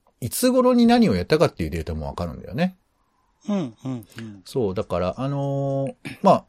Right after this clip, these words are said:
Speaker 1: 言うと僕はあの、二位に入っていた変更もやってますよ。
Speaker 2: うん。
Speaker 1: やってます。
Speaker 2: おー。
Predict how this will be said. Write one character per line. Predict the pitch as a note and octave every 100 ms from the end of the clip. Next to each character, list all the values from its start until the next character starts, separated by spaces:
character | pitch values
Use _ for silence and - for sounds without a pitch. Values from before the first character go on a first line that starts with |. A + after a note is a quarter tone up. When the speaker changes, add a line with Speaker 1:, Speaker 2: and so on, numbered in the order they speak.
| -
Speaker 1:
言 | G3 A#3+
う |
と | A#3
僕 | G3+ G#3 G#3
は | G3
あ | F#3+
の、 | F3+ F3 - - _ -
二 | F#3 F#3+
位 |
に | A2+
入 | F2 F#2+
っ | F2+
て | D2
い |
た | -
変 | - C#3+ C3+
更 | - B2+ A#2 A2+ - -
も | C3 A#2+ - -
や | A#2+
っ | A2
て | D3
ま | B2
す | A#2+ - C#2 -
よ。 | D2 -
Speaker 2:
う | _
ん。 | D#2
Speaker 1:
や |
っ |
て | D#2 B3+
ま | D#3+ D3
す。 | A#2+
Speaker 2:
お |
ー。 | G#2+